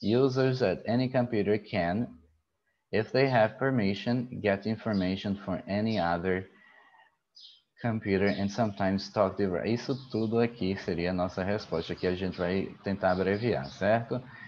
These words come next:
Vamos lá. Ou podemos apenas colocar aqui algumas, é, vamos abreviar, vamos lá. Então, vocês estão aí comigo? Deixa aí,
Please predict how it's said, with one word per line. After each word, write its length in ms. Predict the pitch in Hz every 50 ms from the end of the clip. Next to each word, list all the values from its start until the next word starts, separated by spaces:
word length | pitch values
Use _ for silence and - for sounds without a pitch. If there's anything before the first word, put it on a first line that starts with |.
| - 117 - - _ _ -
Vamos 240 | 104 107 117 113 -
lá. 260 | 95 80 76 71 - - - _ _ - - - - - - - -
Ou 160 | - - -
podemos 480 | - - 135 123 123 120 120 127 - 120
apenas 400 | 110 - - 110 104 107 110 -
colocar 460 | - 107 98 101 104 101 - 92 95
aqui 420 | 110 - - - - 80 85 87
algumas, 720 | 90 90 92 85 87 90 92 90 90 92 92 - - - - -
é, 140 | - 151 131 131
vamos 240 | 139 135 139 143
abreviar, 560 | 135 127 127 120 117 117 113 113 87 80 69 71
vamos 260 | - 104 98 87 -
lá. 80 | 69 65 - - - - - - - - - - - - -
Então, 240 | - 120 123 139 135 - - - - - - - -
vocês 340 | 98 98 95 - 202 196 -
estão 220 | - - - -
aí 120 | 98 101 101
comigo? 600 | 101 120 123 131 127 131 139 147 156 170 175 - - _ _ _ _ _ _ _ -
Deixa 320 | 82 85 78 - - 98
aí, 360 | 95 87 82 82 90 104 107